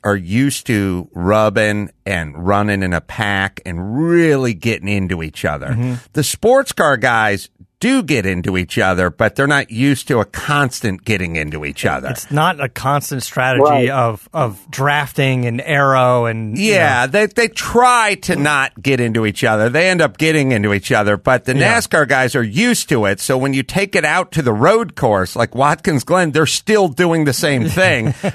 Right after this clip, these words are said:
Speaker 1: but now they're on a road course, and it just makes it super exciting. Would you agree with that, Gray?
Speaker 3: Oh, absolutely. I mean, yeah, I mean, that's like I said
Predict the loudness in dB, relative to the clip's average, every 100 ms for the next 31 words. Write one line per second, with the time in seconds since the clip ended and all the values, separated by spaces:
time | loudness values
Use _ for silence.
0 | -2 -2 0 2 2 2 2 4 2 4
1 | 4 2 2 4 4 2 -2 -2 -2 -4
2 | 0 -2 -2 -6 -2 -2 0 -2 -2 0
3 | 0 0 -4 -6 -6 0 0 2 2 0
4 | 0 2 2 0 -4 _ _ _ _ _
5 | _ _ _ _ _ _ _ _ _ _
6 | 2 4 4 2 -2 -2 -2 -2 -2 0
7 | 0 0 0 4 4 6 4 2 0 2
8 | 4 4 2 0 0 0 2 4 4 2